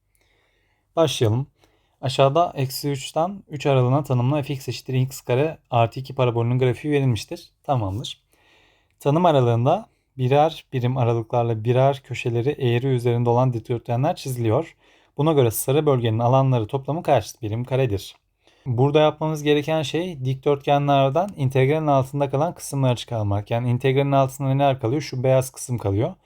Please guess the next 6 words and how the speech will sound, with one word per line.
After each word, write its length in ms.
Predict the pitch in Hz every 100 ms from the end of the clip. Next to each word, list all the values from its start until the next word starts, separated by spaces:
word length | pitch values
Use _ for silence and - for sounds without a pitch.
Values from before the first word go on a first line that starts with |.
| _ _ _
Artık 340 | 139 107 - 147
mavi 320 | 131 120 110
oldu. 360 | 90 98 170 - _ _ _ _ _ _ _ _ _ _ _ _ _ _ _ _ _ _ -
Ne 60 |
yapacağız? 500 | 165 120 113 160 165
Dikdörtgenlerden 1000 | 143 135 147 139 139 131 131 127 151 202